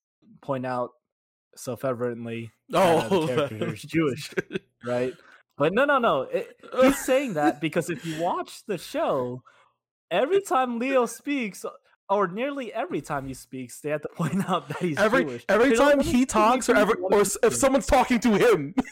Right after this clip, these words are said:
Speaker 2: <laughs> they will
Speaker 1: It's
Speaker 2: say
Speaker 1: in reference to him being
Speaker 2: <laughs>
Speaker 1: Jewish.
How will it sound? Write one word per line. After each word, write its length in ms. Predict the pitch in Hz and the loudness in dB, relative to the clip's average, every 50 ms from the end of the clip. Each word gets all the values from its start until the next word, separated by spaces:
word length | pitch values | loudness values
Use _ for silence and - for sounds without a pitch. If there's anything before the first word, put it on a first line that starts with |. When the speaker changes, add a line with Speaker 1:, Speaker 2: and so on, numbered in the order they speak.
| - 294 - | -2 -2 -2
Speaker 2:
<laughs> 360 | - _ 269 - _ _ _ | 0 _ -4 -4 _ _ _
they 100 | - 185 | 4 4
will 180 | 196 196 202 208 | 6 6 6 4
Speaker 1:
It's 100 | 208 - | 6 6
Speaker 2:
say 180 | 208 196 190 180 | 6 6 6 6
Speaker 1:
in 100 | 170 170 | 4 4
reference 480 | 175 185 185 - - 180 185 180 175 - 175 | 0 -2 -2 -2 -4 -6 -4 -6 -6 -6 -6
to 60 | 165 | -4
him 240 | 147 170 175 170 170 | -4 -4 -6 -6 -6
being 280 | 156 160 170 175 185 185 | -6 -6 -6 -6 -8 -8
Speaker 2:
<laughs> 40 | - | -8
Speaker 1:
Jewish. 340 | - 277 208 147 120 - | -4 -4 -4 -4 -4 -10